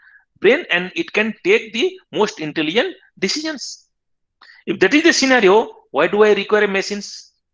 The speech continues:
to help me? Because there are certain limitations of human beings are there.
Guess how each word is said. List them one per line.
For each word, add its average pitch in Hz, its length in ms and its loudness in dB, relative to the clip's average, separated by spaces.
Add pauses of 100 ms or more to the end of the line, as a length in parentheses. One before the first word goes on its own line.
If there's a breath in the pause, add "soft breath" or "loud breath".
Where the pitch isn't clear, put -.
(200)
to 151 80 -20
help 151 280 -4
me? 190 280 -10 (880 soft breath)
Because 147 280 -2
there 143 120 -6
are 156 80 -8
certain 196 300 -6
limitations 226 500 -4
of 180 220 -4
human 143 380 -6
beings 120 220 -8
are 92 180 -8
there. 82 200 -12